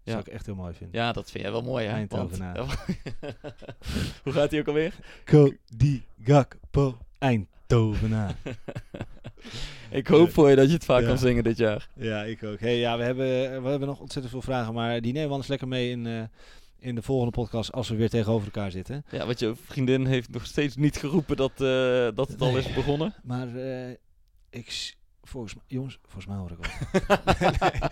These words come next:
Speaker 2: Nee, eh, ja, ik vind het super tof. Ik baal eigenlijk dat ik er niet bij kan zijn natuurlijk in Duitsland, maar ik vind het wel super tof dat jij gaat. Heel veel plezier in
Speaker 1: Misschien
Speaker 2: Duitsland.
Speaker 1: kunnen we nog even bellen of zo,
Speaker 2: Ja.
Speaker 1: eh,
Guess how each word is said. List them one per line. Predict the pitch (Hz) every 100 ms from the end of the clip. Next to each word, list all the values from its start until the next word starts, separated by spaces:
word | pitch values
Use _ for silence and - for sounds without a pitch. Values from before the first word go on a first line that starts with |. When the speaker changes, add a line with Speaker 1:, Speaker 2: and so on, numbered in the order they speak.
| - - - - - - - - 175
Speaker 2:
Nee, | 156 156 151
eh, | 156 156 160 156
ja, | 165
ik | 175 139
vind | 226
het | 208
super | 233 190 208 190
tof. | 220 208
Ik | 220 185 - -
baal | 123 160 220 202
eigenlijk | 160 180 156
dat | 165
ik |
er | 165
niet | 156
bij | 147 175
kan | 180 165
zijn | 165
natuurlijk | 156 - 156 143
in | 156
Duitsland, | 139 147 147 147
maar | 139
ik | 135
vind | - 147
het | 131
wel | 143
super | 147 135
tof | 139
dat | 127
jij | 123 131
gaat. | 131 113
Heel | 107 143
veel | 135
plezier | - 135
in |
Speaker 1:
Misschien | 127 -
Speaker 2:
Duitsland. | 175
Speaker 1:
kunnen | 170 151
we | 143 139
nog | -
even | 127
bellen | 117 127 120
of | 107
zo, | - 120 117 117
Speaker 2:
Ja. | 113 113
Speaker 1:
eh, | 113